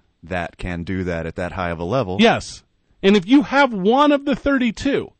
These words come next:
Speaker 2: and I
Speaker 1: Right.
Speaker 2: don't wanna hear the conversation about, is he top five? 'Cause he's not.
Speaker 1: He's not. He's not. He's not bottom five either.
Speaker 2: No. You know what he is? Top fifteen.
Speaker 1: Sure.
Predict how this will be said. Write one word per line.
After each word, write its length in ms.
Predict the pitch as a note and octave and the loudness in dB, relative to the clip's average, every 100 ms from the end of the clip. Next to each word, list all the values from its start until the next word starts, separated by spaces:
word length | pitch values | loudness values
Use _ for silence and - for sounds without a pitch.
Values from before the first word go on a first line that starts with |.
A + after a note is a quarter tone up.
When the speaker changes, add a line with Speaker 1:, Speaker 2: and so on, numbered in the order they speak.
| - | -8
Speaker 2:
and 80 | D#3+ | 0
I 40 | |
Speaker 1:
Right. 60 | G3+ | 4
Speaker 2:
don't 100 | C#4+ | 4
wanna 120 | C#4+ | 4
hear 100 | C4+ | 4
the 80 | B3 | 2
conversation 560 | A3+ A3 - A3 - | 2 2 2 0 2
about, 140 | E3 D3 | 2 2
is 140 | C#3 C#3+ | -2 0
he 100 | E3 | 2
top 240 | E3 D3+ | 4 4
five? 280 | - C3+ F#2 _ | 4 2 0 _
'Cause 220 | - C#3 - | -4 -2 0
he's 200 | C#3+ D3+ | 0 2
not. 220 | B2+ F2 | 2 0
Speaker 1:
He's 180 | A2+ G#2+ | -4 -2
not. 260 | A2+ E2 - _ | -2 -4 -8 _
He's 140 | G2+ F2+ | -12 -10
not. 140 | D#2+ - | -12 -8
He's 120 | A#2 | -2
not 140 | D3+ G#2 | 0 2
bottom 260 | B2 F#3 | 2 2
five 280 | A#2 G2+ F#2 | -2 -2 0
either. 220 | A#2 F2 | -2 0
Speaker 2:
No. 300 | D#3+ C#4 D#3 - | 2 2 0 0
You 120 | E3 | 4
know 80 | A#3+ | 6
what 100 | C4 | 6
he 80 | A3+ | 2
is? 140 | D4+ | 0
Top 240 | - C#3+ C#3+ | 0 -2 0
fifteen. 460 | D#3+ - D#3 A3 - | 0 4 4 2 -2
Speaker 1:
Sure. 340 | - A#2+ F#3 | -4 -4 -4